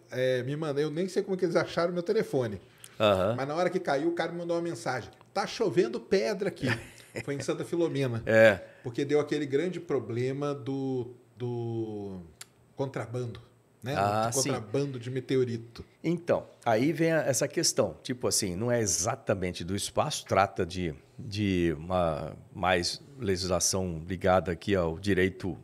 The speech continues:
Speaker 2: normal, mas a gente tem que decidir o que fazer, tem uma lei especial pra ver. Cai, vamos supor que cai um meteoro na casa de alguém, que era uma casa alugada,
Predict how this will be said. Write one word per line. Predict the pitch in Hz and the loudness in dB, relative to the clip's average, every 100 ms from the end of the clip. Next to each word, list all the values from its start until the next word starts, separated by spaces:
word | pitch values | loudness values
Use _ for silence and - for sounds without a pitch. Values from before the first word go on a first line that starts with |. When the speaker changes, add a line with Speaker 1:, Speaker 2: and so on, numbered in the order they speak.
| 156 | -10
Speaker 2:
normal, | 101 95 78 135 156 - - - - - - - _ _ _ _ - _ | -2 0 4 4 4 -6 -20 -20 -20 -20 -20 -20 _ _ _ _ -20 _
mas | 117 117 | 0 2
a | 120 | 2
gente | 135 | 0
tem | 151 | -2
que | 156 | 2
decidir | 175 - 143 156 117 | 2 2 0 -2 -2
o | - | -6
que | - 139 | -8 -2
fazer, | - 98 110 139 | 0 2 2 2
tem | - | 0
uma | 107 92 | -2 -2
lei | 92 87 - - | 0 -2 -6 -16
especial | - 92 - 120 | -4 -2 2 2
pra | 156 131 | 4 2
ver. | 131 101 - - - - _ _ _ _ _ - | 2 0 -4 -20 -20 -20 _ _ _ _ _ 4
Cai, | 127 151 190 180 - _ - 147 - - | 8 10 6 0 -12 _ -20 -20 -20 -4
vamos | 127 139 | -2 0
supor | - 127 | 2 2
que | 123 | 2
cai | 120 135 165 | 6 6 6
um | |
meteoro | 147 131 101 90 123 - - _ _ _ _ _ _ - _ - | 2 2 4 4 0 -8 -20 _ _ _ _ _ _ -20 _ -2
na | 98 | 0
casa | 95 - 98 101 98 82 - - | 2 4 4 4 0 -2 -6 -14
de | 95 101 | 0 2
alguém, | 90 82 101 156 - - _ _ - - _ | 2 2 -2 -2 -8 -20 _ _ -20 -20 _
que | - 107 | 2 4
era | 113 | 6
uma | 123 127 | 4 2
casa | 117 113 110 120 123 - - | 4 6 4 2 0 -4 2
alugada, | 117 123 120 95 85 76 85 | 4 4 6 6 6 4 -6